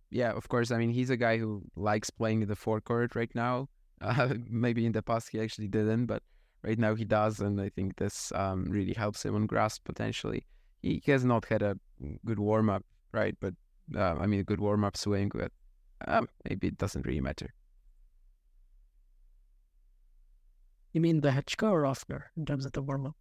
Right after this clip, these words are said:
Speaker 1: Well, Le-, I was talking to Lehechka, but, like, it, w-, w-, actually, maybe it wasn't that bad.
Speaker 2: I don't
Speaker 1: He
Speaker 2: think
Speaker 1: lost to
Speaker 2: it's terrible.
Speaker 1: Tiafoe and
Speaker 2: He lost
Speaker 1: Alcaraz,
Speaker 2: to
Speaker 1: right?
Speaker 2: Alcaraz and
Speaker 1: I mean,
Speaker 2: Tiafoe.
Speaker 1: yeah, he basically got some, a, a couple of pretty tough draws.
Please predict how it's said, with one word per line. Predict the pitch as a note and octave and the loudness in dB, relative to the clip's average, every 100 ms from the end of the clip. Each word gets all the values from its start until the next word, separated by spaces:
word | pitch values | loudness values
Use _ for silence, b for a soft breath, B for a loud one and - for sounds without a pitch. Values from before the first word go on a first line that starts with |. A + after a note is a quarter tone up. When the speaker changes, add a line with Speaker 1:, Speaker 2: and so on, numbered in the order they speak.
| _ | _
Speaker 1:
Well, | G3 E3+ - - _ - | 4 4 2 -12 _ -6
Le-, | D3 D#3 | 0 0
I | D3 D3 | 2 2
was | D#3+ | 2
talking | E3+ E3 | 0 0
to | C#3+ | 0
Lehechka, | B2 A#2+ - A#2 | 0 -2 -2 -2
but, | A#2 G3 | 0 2
like, | G3 - | 2 2
it, | E3 - | -2 -2
w-, | C#3 E3 | -6 -6
w-, | C3 C#3+ | -4 -2
actually, | D#3+ - D#3+ C#3 | 0 0 2 2
maybe | B2+ A#2+ A2+ | 2 2 0
it | - | 0
wasn't | G#2+ A2 G2 _ - | -2 -2 -4 _ -2
that | G2 G2 | 0 0
bad. | G2 G2 - | 0 0 -2
Speaker 2:
I | F#2+ | -8
don't | G#2 | -6
Speaker 1:
He | |
Speaker 2:
think | G2+ | -2
Speaker 1:
lost | A#2 B2+ | 0 0
to | C3+ | -2
Speaker 2:
it's | C#3 | 0
terrible. | B2 C3 C3 | 0 0 0
Speaker 1:
Tiafoe | C3 | 0
and | A#2 | 0
Speaker 2:
He | |
lost | A2+ | -2
Speaker 1:
Alcaraz, | A#2+ A#2 G#2+ - | 0 0 0 -4
Speaker 2:
to | A2 | -12
Speaker 1:
right? | A2 - | -12 -14
Speaker 2:
Alcaraz | - C#3 - | -18 -20 -20
and | C3+ - - D3 | -20 -20 -16 -4
Speaker 1:
I | A2+ | 2
mean, | A2+ | 2
Speaker 2:
Tiafoe. | G2+ | 2
Speaker 1:
yeah, | G2+ F#2+ F2 - _ | 2 -2 -4 -8 _
he | C3+ | 0
basically | D3 D#3 C#3 A#2+ | 2 4 4 2
got | A2 A2+ - | 2 0 -2
some, | - G#2+ - | -2 -2 -2
a, | A2+ - - | -4 -4 -4
a | F2 | -2
couple | B2 A#2+ A2+ | 0 0 0
of | G2+ | 0
pretty | - G#2 G2+ | -4 -4 -2
tough | G2 G2 | -2 -4
draws. | - G2 G2+ - - | -2 -2 -2 -4 -10